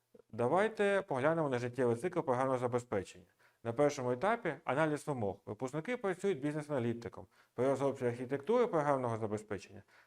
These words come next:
системними архітекторами. На етапі розробки моделей та програмного забезпечення — розробниками фронтенду та бекенду, аналітиками та інженерами даних, розробниками мобільних додатків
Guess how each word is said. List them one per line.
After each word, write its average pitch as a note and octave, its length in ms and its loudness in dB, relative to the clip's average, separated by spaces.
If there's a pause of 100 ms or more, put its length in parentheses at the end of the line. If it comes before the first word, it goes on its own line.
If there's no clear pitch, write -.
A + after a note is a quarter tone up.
системними E3 400 0
архітекторами. A2+ 680 -2 (400)
На A#2 100 -2
етапі D3 300 4
розробки C#3+ 420 0
моделей C3 420 2
та B2+ 120 0
програмного C3+ 360 0
забезпечення — B2 760 -2 (260)
розробниками D3+ 600 2
фронтенду D3 540 0
та D3+ 140 2
бекенду, A2 520 -2 (340)
аналітиками D#3 640 0
та C3+ 140 -2
інженерами C#3+ 520 -2
даних, G2 460 0
розробниками B2+ 520 -2
мобільних D3+ 420 -2
додатків B2+ 500 0